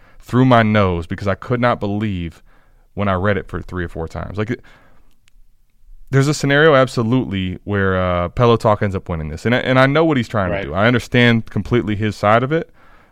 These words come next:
Speaker 1: But Sam Laporta, unless you flip out of him, I am worried is starting to get to absolute ceiling for what his dynasty value could be, Mike. Like, l-, let me just ask
Speaker 2: Right.
Speaker 1: you this, too. You were talking up Sam Laporta. W-,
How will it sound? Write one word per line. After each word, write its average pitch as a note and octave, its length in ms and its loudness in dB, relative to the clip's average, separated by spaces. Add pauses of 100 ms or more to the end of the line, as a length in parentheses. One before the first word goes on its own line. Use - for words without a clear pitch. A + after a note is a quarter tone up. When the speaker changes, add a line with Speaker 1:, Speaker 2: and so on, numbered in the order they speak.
(200)
Speaker 1:
But A2 400 2
Sam D3+ 280 0
Laporta, B2+ 720 2
unless A#2+ 320 0
you A2+ 80 -4
flip - 340 -2
out G2 220 4
of C3 100 0
him, E3 380 0
I A2+ 160 4
am B2 160 2
worried A2 380 2
is F#2 100 -6
starting G2 380 -2
to F2+ 40 -6
get F#2 200 -6
to F#2 320 -6
absolute F#2+ 500 -6
ceiling G2+ 540 -4 (240)
for G#2 100 -2
what G#2 160 0
his G#2 140 -6
dynasty F#2+ 340 -2
value F2 240 -4
could E2 160 -12
be, D2+ 160 -12
Mike. - 300 -16 (180)
Like, F3+ 160 2 (160)
l-, G3 160 -4
let G3 100 -2
me G#3 80 -4
just F3 200 -4
ask C3 160 2
Speaker 2:
Right. - 80 -10
Speaker 1:
you A#2+ 60 -4
this, G2+ 180 -4
too. E2 240 -6 (880)
You D#3+ 180 -2
were D#3+ 100 4
talking C#3+ 300 2
up A2 100 0
Sam G#2 180 -2
Laporta. D2 360 -10 (1300)
W-, - 220 -14